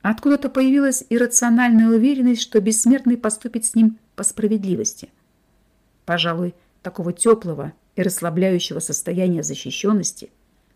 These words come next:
Радок не сподобился пережить ни разу за всю свою очень долгую жизнь. "Приёмным сыном", внёс дополнительную нотку неопределённости Семён. "Разве генетика так уж важна?" Он криво усмехнулся.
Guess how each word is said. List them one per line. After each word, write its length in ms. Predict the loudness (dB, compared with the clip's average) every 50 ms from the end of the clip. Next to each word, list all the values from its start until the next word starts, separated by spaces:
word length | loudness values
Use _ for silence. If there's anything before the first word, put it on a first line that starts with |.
| _ _ _ _ -6
Радок 440 | 0 2 2 2 2 2 -2 0 0
не 80 | -2
сподобился 600 | -2 -2 -4 -2 0 0 0 0 0 -2 -2 -4
пережить 460 | -2 0 2 2 2 2 0 0 2
ни 100 | 2 2
разу 320 | 4 2 0 -2 0 -2 0
за 160 | 0 0 -2
всю 200 | -2 -4 -10 -10
свою 340 | -8 -6 -4 -4 -4 -4 -2
очень 300 | -2 -2 -2 2 0 2 4
долгую 340 | 4 2 2 2 -2 -2
жизнь. 360 | -2 -4 -6 -6 -8 -12 -18 _ _ _ _ _ _ _ _ _ _ _ _ _ _ _ _ _ _ _ _ _ _ _ _ _ _ _ _ _ _ _ _ _ _ _ _ _ _ _ _ -6
"Приёмным 500 | 0 2 2 4 6 6 6 4 4 2
сыном", 380 | 0 -2 -2 -2 -4 -8 -8 -12 -16 _ _ _ _ _ _ _ _ _ _ _ _ _ _ _ -6
внёс 360 | -2 0 2 2 2 0 -2
дополнительную 720 | -6 -10 -8 -4 0 0 0 0 0 -2 -6 -4 -2 0
нотку 300 | 0 0 0 0 -2 -4
неопределённости 800 | -4 -4 -4 -6 -8 -8 -4 -4 -2 -2 0 -2 -2 -4 -6 -8
Семён. 400 | -8 -6 -6 -6 -8 -8 -10 -12 _ _ _ _ _ _ _ _ _ _ _ _ _ _ _ _ _ _ _ -6
"Разве 460 | -2 2 4 4 4 4 4 2 2
генетика 520 | 4 6 6 6 6 4 2 0 -2 -2 -2
так 220 | -2 -4 -6 -6
уж 140 | -6 -4 -2
важна?" 380 | -2 -2 0 0 -2 -2 -4 -8 _ _ _ _ _ _ _ _ _ _ _ _ _ _ _
Он 180 | -2 -2 0 0
криво 260 | -2 -2 -2 -2 -2
усмехнулся. 640 | -2 -6 -6 -12 -16 -12 -10 -10 -10 -10 -14 -20 -20